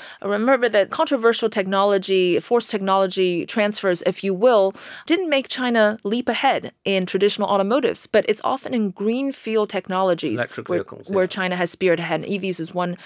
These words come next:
Speaker 1: one of such examples. But
Speaker 2: In
Speaker 1: even
Speaker 2: fact, I
Speaker 1: water
Speaker 2: read in the Financial Times, no less, that next year China will become the world's largest exporter of cars.
Speaker 1: China, China has,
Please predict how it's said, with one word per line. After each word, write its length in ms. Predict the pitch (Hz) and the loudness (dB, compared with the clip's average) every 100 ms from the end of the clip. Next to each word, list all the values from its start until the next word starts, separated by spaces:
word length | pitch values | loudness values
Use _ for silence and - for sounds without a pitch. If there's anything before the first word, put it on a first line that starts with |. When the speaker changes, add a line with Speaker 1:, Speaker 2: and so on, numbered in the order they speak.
| - | -12
Speaker 1:
one 120 | 185 185 | -2 0
of 80 | |
such 220 | 165 165 170 | 0 -2 -2
examples. 480 | 165 185 180 160 | -2 -2 0 -6
But 180 | - - - - - | -4 -4 -4 -20 -14
Speaker 2:
In 100 | - | -4
Speaker 1:
even 160 | 156 247 | 0 0
Speaker 2:
fact, 120 | 190 | 2
I 20 | |
Speaker 1:
water 160 | 220 262 | 2 2
Speaker 2:
read 140 | 190 | 2
in 100 | 151 | 2
the 140 | 139 127 | 0 -2
Financial 480 | - 127 143 131 117 | -2 0 -2 -4 -8
Times, 400 | 170 180 104 113 | -6 -6 -6 -4
no 100 | 107 | -2
less, 240 | 104 101 | -2 -4
that 260 | - 110 - | -4 -4 -4
next 480 | 117 127 139 - 120 | -6 -4 -4 -6 -6
year 180 | 135 92 | -4 -4
China 300 | - 110 110 | -4 -4 -4
will 100 | 107 | -6
become 260 | - 113 | -8 -6
the 60 | 110 | -4
world's 320 | 110 107 101 | -4 -4 -6
largest 540 | 101 113 117 113 101 | -4 -2 -2 -4 -8
exporter 400 | 104 - 110 104 | -10 -10 -12 -12
of 80 | - | -12
cars. 420 | - 143 - _ - - - - | -12 -12 -14 _ -20 -20 -20 -12
Speaker 1:
China, 300 | - 262 254 - - - | -2 0 0 -2 -10 -12
China 300 | - 254 254 | -2 -2 0
has, 300 | 240 214 214 | 0 -2 -2